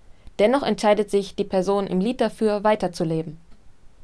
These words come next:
Genauso geht es auch in der Serie mesh darum, zu leben.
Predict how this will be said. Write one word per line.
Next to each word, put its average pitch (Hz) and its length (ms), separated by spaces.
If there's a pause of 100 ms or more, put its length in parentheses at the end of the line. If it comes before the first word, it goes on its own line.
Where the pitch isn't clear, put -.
(120)
Genauso 262 380
geht 254 180
es 233 100
auch 214 220
in 208 160
der 202 100
Serie 220 400
mesh 220 300
darum, 196 400
zu - 140
leben. 208 420